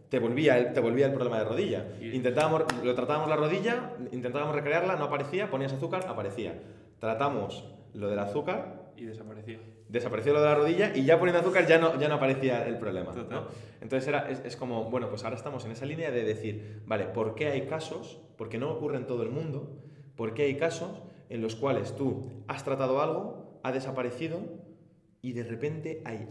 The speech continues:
Speaker 1: algo que lo estimula y lo, y lo vuelve a generar desde cero?
Speaker 2: Me gusta que no deis en, con ello porque eso os va a hacer seguir, seguir, seguir, seguir.
Speaker 1: Sí, yo
Speaker 2: Y, y os da ese plus de motivación, porque
Speaker 1: espero que alguien lo sepa y si alguien me está escuchando y sabe la respuesta, que me la diga y que nos ahorre tiempo, ¿no?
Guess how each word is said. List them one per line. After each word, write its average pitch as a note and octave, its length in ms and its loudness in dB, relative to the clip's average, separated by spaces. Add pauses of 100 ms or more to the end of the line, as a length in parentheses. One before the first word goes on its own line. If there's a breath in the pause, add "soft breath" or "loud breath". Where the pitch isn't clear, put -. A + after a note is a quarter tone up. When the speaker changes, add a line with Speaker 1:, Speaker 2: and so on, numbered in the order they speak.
(140)
Speaker 1:
algo F#3+ 500 -2
que A2 100 -10
lo G2 60 -8
estimula G2 360 -10 (1000)
y A2+ 120 -6
lo, A2 180 0
y A#2 80 -4
lo A2 100 2
vuelve C#3+ 320 2
a C3+ 80 0
generar B2 540 -4
desde G2+ 220 -10
cero? F#2+ 200 -8 (800 soft breath)
Speaker 2:
Me A2 100 -16
gusta C3 280 -8
que C3+ 80 -4
no C3+ 120 -4
deis C3+ 200 -6
en, C3 220 -10
con A#2 160 -8
ello C3 280 -6
porque A2 600 -10
eso C3+ 180 -10
os B2 120 -8
va B2 80 -6
a - 20 -8
hacer B2+ 380 -10
seguir, B2 420 -10
seguir, A#2+ 280 -10
seguir, A#2 280 -10
seguir. A#2 300 -8
Speaker 1:
Sí, C3+ 300 2
yo C3+ 360 4
Speaker 2:
Y, A#2 60 -2
y A#2+ 40 -2
os A#2 80 -6
da B2+ 60 -2
ese C3+ 140 -4
plus C3+ 200 -4
de C#3 80 -2
motivación, A#2+ 540 -6 (100)
porque A2+ 440 -12
Speaker 1:
espero C#3 360 2
que D3 140 6
alguien D3+ 280 6
lo A2 80 2
sepa E3 540 6
y B2 100 2
si A#2+ 120 -2
alguien C#3+ 160 4
me D3 60 2
está D3+ 120 0
escuchando D3 400 0
y A#2 80 6
sabe D#3 220 4
la D#3 80 10
respuesta, D#3+ 380 6
que F3+ 80 10
me D3 80 6
la B2 100 10
diga E3+ 260 10
y C3 60 6
que C#3 100 4
nos C#3+ 120 2
ahorre D3+ 260 6
tiempo, E3+ 340 8
¿no? F3 80 8